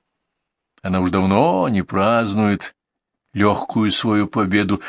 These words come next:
над спящей пьяным сном матерью возлюбленного.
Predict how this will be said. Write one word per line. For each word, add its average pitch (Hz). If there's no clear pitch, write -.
над 101
спящей -
пьяным 101
сном 95
матерью 98
возлюбленного. 95